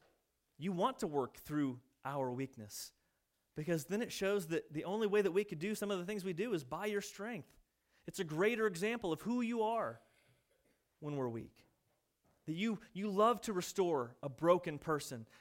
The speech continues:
and give them purpose and meaning in life. It shows us the amazing, amazing power that you have to restore. And it gives us a hint of the fact that you are working to restore all things one day,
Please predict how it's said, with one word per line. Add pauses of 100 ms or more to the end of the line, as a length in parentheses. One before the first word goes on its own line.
and
give
them
purpose
and
meaning
in
life. (720)
It
shows
us (220)
the
amazing,
amazing
power
that
you
have
to
restore. (720)
And
it
gives
us
a
hint
of
the
fact
that
you
are
working
to
restore
all
things
one
day,